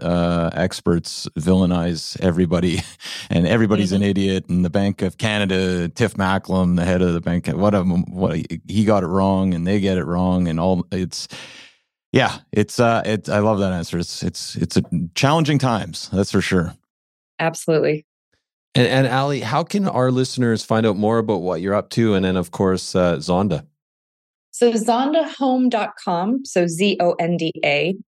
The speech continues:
Speaker 3: home dot com is where you'll find our events that we're doing both in Canada and in the U S. We have a website called Livable,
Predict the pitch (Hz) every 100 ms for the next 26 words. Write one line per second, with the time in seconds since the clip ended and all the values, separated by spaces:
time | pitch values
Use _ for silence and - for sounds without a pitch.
0 | _ 196 175 165 160 151 - 160 156 160
1 | 165 202 214 208 190 - 185 185 185 180
2 | 190 - _ _ _ 180 175 170 170 170
3 | 170 _ _ _ 185 185 254 254 - 175
4 | 233 214 226 226 220 214 190 185 185 185
5 | - 196 196 190 185 180 190 180 175 180
6 | - 175 170 151 165 165 156 151 180 190
7 | 202 - - _ _ _ 185 196 208 214
8 | 185 190 190 202 190 - 165 165 175 180
9 | 208 226 262 302